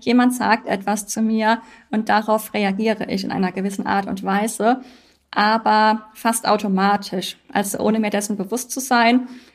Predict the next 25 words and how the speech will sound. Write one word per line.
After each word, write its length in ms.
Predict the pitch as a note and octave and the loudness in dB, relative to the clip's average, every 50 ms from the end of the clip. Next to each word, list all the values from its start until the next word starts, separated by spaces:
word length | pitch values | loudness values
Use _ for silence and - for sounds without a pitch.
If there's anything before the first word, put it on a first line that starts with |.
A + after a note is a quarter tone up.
| _ _ - | _ _ -4
und 320 | - G#3+ G#3+ G#3 G#3 - | -2 0 0 -2 -2 -2
ohne 320 | G#3 G#3 G#3+ G#3+ A3 G#3+ - | 0 2 2 2 0 0 0
erstmal 420 | G3 G#3 G#3 - - A3+ G3+ G3+ | 0 0 0 -2 0 0 0 2
eine 240 | - - G3+ G3 G3 | 2 0 2 2 0
Spanne 400 | G3 - - G3+ G#3 A#3 B3 B3 | 0 0 2 2 4 4 4 2
zuzulassen, 680 | B3 - A#3+ A#3 A#3 - - G3+ G3 F#3+ G3 G3 - G#3 | 0 -2 -4 -4 -4 -4 -4 -2 0 0 0 -2 -2 -2
in 120 | - F#3+ F#3+ | -2 -2 -2
der 160 | G3 - - | -2 -2 -2
ich 100 | - - | -2 -2
mich 200 | G#3+ G#3 G3+ - | -4 -4 -4 -4
bewusst 300 | - G3+ A3 A#3 - - | -4 -4 -4 -4 -4 -4
entscheide, 540 | G#3 - - - G3+ G3 G3 G3+ A3 A3 A3+ - - - - _ _ _ _ - | -6 -4 -2 0 2 2 2 2 2 0 0 -2 -10 -20 -20 _ _ _ _ -8
wie 280 | - G#3+ A#3+ B3 - | -2 -2 -2 0 0
ich 240 | - F#3+ F#3+ - - | -2 -4 -4 -4 -4
eigentlich 580 | - - - - - - - - F#3+ F#3+ - - | -2 -2 -2 -2 -4 -6 -6 -6 -8 -8 -8 -6
reagieren 520 | F3+ F#3 F#3 F#3 - G3 F#3+ F#3 F#3 F#3 | -4 -4 -4 -4 -2 -2 -2 0 0 -2
möchte. 480 | F#3 F#3 F#3+ F#3+ - - A3 A3+ B3+ B3 - - - - _ _ _ _ _ _ - - - - - - C4 - | -2 -2 -2 -4 -4 -2 0 2 2 0 -2 -6 -16 -20 _ _ _ _ _ _ -16 -14 -14 -14 -14 -14 -12 -8
Und 520 | - G#3 G#3 G3+ G3 G3 G3+ G3+ G3 G3 - - - - - - - _ _ _ _ _ | -6 -4 -2 0 0 0 0 -2 -4 -6 -12 -18 -20 -20 -20 -20 -20 _ _ _ _ _
ja, 340 | A#3+ F#3+ F3 E3+ F#3 G3 - - - _ _ _ _ _ _ _ | -2 0 2 2 0 -2 -4 -10 -16 _ _ _ _ _ _ _
Selbstvertrauen, 1080 | - - G3 G3 G3 - - - G#3 G3 G3 - - F#3 F3 F3 F#3+ A#3 C4 C#4 B3+ | 0 0 2 2 0 -4 -4 -4 -4 -4 -4 -4 -2 0 2 4 4 6 6 4 4
also 600 | C4 - G3 G3 F#3+ F#3+ - G3+ G3 G3+ G3+ G3+ - - - _ _ _ - | 2 2 0 0 0 -2 0 2 2 2 2 0 -6 -14 -20 _ _ _ -4
wie 280 | A3 A#3 A#3 A#3 - | 0 0 0 2 4
äußert 300 | - G#3+ A3+ - G#3+ G#3+ | 4 4 4 2 0 -2
sich 320 | G#3+ - G#3+ A3 - - - | -2 -2 -4 -4 -2 -2 0
ein 380 | G3 G3 F#3+ G3+ G3+ G#3 - | 2 2 4 2 2 0 -2